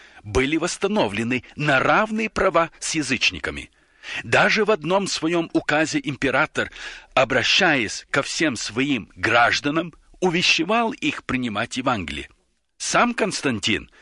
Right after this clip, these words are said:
исполнял тщательно внешние обязательства религии, посещая церковные богослужения и участвуя в церковных совещаниях.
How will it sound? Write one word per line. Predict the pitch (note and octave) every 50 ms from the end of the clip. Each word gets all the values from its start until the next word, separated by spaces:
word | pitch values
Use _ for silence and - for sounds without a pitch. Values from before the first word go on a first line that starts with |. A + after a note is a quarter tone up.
| _ _ _ _ _
исполнял | - C3+ - - - A#2 G#2+ A2 A#2 G#2 F#2+ E2+
тщательно | - - - - B2 F3 F#3+ - _ A#2 B2 A2+ G2 D2 - _ - - - - - _
внешние | - F2+ - D#2 F2 F#2+ C#3+ F3 F#3+ - - - E3 F3+ F3+ E3 - -
обязательства | - C3+ B2+ E3+ C#3 - B2+ C#3 - - C3 A#2+ - - D3 C#3+
религии, | C#3+ C#3 D3+ D#3 E3 C#3 G2+ E2+ F2+ E2+ D2 D2 - _ _ _ _ _ _ _ _
посещая | - A2+ - - C3 A2+ - - B2+ A#2+ A2+ G2+
церковные | - - - G#2+ - - C#3 B2 A2 G2+ G2+
богослужения | G2 F#2 F2+ D#2 F2 - - F2 E2+ D#2+ - E3 G3+ F#3+ F3+ F#3 F3+ E3+ - - - - - _
и | - C#3+ B2+ B2
участвуя | - G2 - - - C3 C3+ - - - A#2+ A#2+ A#2+ B2 B2+ - _ - - -
в | -
церковных | - - - B2+ - - - G#2+ G2 F2+ F#2+ G2+ -
совещаниях. | - - A2+ G#2 G2 - D#3+ C3 G#2 E2+ D2+ - - - -